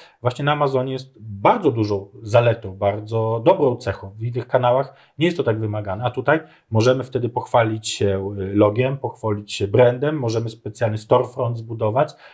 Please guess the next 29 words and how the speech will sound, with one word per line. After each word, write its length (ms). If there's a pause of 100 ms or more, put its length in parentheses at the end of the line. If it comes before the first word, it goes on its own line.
Mamy 280 (140)
dużo 300
więcej 280
form 260
reklamy, 440
które 360
zwykły 440
śmiertelnik, 580
powiedzmy, 380
nie 120
ma. 200 (320)
Czyli 320 (340)
mit, 400
że 360
na 320 (200)
marketplace 680
nie 120
możemy 540
budować 440
marki, 520 (120)
to 100
tutaj 240
bardzo 300
mocno 300
upada. 420
Wręcz 300 (240)
na 100
Amazonie 500
marka 640